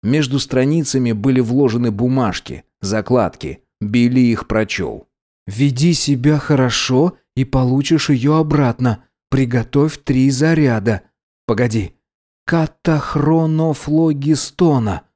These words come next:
О доставке сообщат». Они с Дэйном переглянулись.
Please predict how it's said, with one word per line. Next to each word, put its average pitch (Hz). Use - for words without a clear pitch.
О 131
доставке 135
сообщат». 147
Они 98
с 92
Дэйном 107
переглянулись. 110